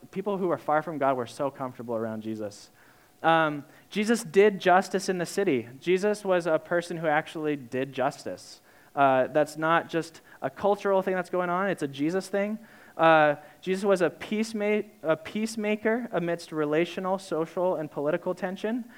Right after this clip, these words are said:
Uh, he was constantly trying to, like, work things out, like, "Hey, like, uh, your, the disciples are arguing about who's the greatest." And then, you know, like, Jesus has to, like, be a peacemaker in that situation.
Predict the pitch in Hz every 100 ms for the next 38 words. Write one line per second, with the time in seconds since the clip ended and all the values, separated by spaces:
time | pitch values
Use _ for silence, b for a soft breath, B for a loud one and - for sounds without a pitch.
0 | B B - 160 147 - - B B -
1 | 196 196 175 - 190 208 214 202 196 -
2 | 196 185 180 165 160 180 180 185 170 175
3 | 175 165 151 185 180 170 143 - 123 147
4 | 147 151 151 165 170 160 156 151 156 160
5 | 156 151 156 170 175 202 208 131 123 151
6 | 143 147 151 151 B B B - 156 151
7 | 147 156 147 139 156 156 165 160 - 160
8 | 151 143 131 151 147 - 180 170 160 160
9 | 160 156 170 175 165 160 170